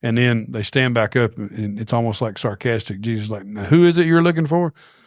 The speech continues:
You know, and going out, like, he has power. That's all, I think John's the only one that records, uh, that being the case. And so there he's, uh, arrested.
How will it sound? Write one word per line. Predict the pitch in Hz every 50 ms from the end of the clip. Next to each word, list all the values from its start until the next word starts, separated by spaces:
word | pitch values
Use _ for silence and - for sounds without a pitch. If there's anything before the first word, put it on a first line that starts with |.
| _ _ _ _ _
You | - 123
know, | 123 117 107 107
and | 107 120 120
going | 123 127 127 127 123
out, | 127 127 113 104
like, | 113 110 -
he | 120 127 127
has | 120 110
power. | - - - 127 123 117
That's | 110 127 131 - -
all, | 131 127 120
I | 110 107
think | 123 139 110
John's | 104 117 123 123 120 113
the | 117
only | 120 117 113 113
one | 113 117 113
that | 110 101
records, | 98 107 107 - - 135 127 123 117 110 107 - - - _ _ _ _ _ _ _ _ _ _ _ _ -
uh, | - 120 113 107 104 101
that | 117 123 117 104
being | 113 120 120 113 107
the | 107
case. | - - 131 123 113 104 -
And | 120 113
so | - - 123
there | 113 127 147 165 165 147
he's, | 127 139 147 143 127 - -
uh, | - 120 113 107
arrested. | 107 110 127 139 135 - - 139 131 117